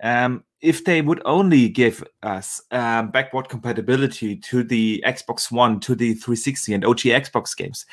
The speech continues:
that would be already an amazing service. But for them really doubling down on those en-, enhanced versions of backward compatible games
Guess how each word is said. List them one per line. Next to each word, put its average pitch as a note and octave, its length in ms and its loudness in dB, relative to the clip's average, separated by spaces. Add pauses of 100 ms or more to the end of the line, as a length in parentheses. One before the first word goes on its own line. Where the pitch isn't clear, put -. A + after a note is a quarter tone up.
(120)
that B2 180 0
would F3+ 240 6
be F#3 180 0
already D3 580 4
an G#2+ 160 -2
amazing F#2+ 480 -2
service. - 520 -14 (400)
But B2+ 120 -6
for C#3+ 120 0
them D3+ 280 6
really E3 240 4
doubling D3+ 420 4
down C3+ 300 6
on A#2 100 0
those A2+ 400 2 (840)
en-, B2+ 360 2
enhanced C3 640 -2
versions G#2 680 -2
of C3+ 320 2 (380)
backward C#3 340 2
compatible G#2 480 -6
games A2+ 400 -4